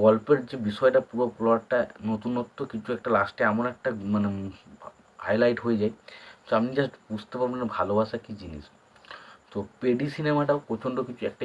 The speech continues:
ইমোশনাল ফুল সিনেমা হতে চলেছে এরকম জানতে পারছি, এবং অনেকে নাকি বলছে নাকি রামচরণের ক্যারিয়ার সেরা পারফরমেন্স রয়েছে। যদি সেরকম কিছু হয় তাহলে তো আমি খুব এক্সাইটেড থাকবো। এবার বিষয় হচ্ছে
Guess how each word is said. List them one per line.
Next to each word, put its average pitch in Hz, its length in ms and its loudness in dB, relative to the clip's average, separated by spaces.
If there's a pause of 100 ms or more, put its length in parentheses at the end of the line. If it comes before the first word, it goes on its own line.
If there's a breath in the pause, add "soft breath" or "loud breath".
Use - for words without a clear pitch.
ইমোশনাল 104 480 0
ফুল 120 120 -6 (120)
সিনেমা 101 340 -2
হতে 101 220 -10
চলেছে 107 220 0
এরকম 107 200 -2 (120)
জানতে 90 340 -4
পারছি, 110 280 -4 (120)
এবং 110 140 -2 (180)
অনেকে 123 320 -2
নাকি 123 160 -4 (100)
বলছে 110 260 0
নাকি 113 120 0 (100)
রামচরণের 113 600 0 (580 loud breath)
ক্যারিয়ার 120 420 6 (100)
সেরা 120 220 2 (100)
পারফরমেন্স 107 480 2
রয়েছে। 104 200 -4 (120)
যদি 110 200 -2
সেরকম 117 300 -2
কিছু - 240 -12
হয় 107 140 4
তাহলে 113 200 -4
তো 120 80 -2
আমি 117 140 -4
খুব 113 180 -4
এক্সাইটেড 104 380 -6 (140)
থাকবো। 82 280 -6 (1200 loud breath)
এবার 120 140 4 (140)
বিষয় 127 260 0
হচ্ছে 127 160 -4